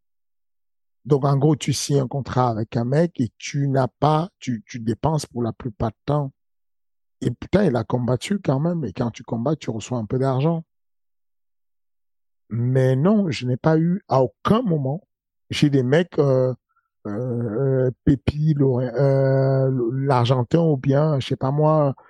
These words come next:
euh, ces gens, tous ces jeunes-là, ou Cyril, ou n'importe qui, enfin, tu n'as même pas le temps de terminer. Tu,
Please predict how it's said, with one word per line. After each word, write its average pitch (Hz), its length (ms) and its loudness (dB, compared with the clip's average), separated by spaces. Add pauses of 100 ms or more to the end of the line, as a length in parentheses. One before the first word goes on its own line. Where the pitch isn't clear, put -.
(260)
euh, 131 1200 2 (1200)
ces - 260 0
gens, 156 300 2
tous - 160 -10
ces 143 180 2
jeunes-là, 151 420 2
ou 139 300 0
Cyril, 135 540 0
ou 151 100 2
n'importe 131 380 0
qui, 180 220 0
enfin, 139 220 0
tu - 200 -8
n'as 139 80 2
même 139 200 0
pas 156 180 0
le 156 140 2
temps 156 300 0
de 139 80 0
terminer. 139 680 0 (600)
Tu, - 120 -14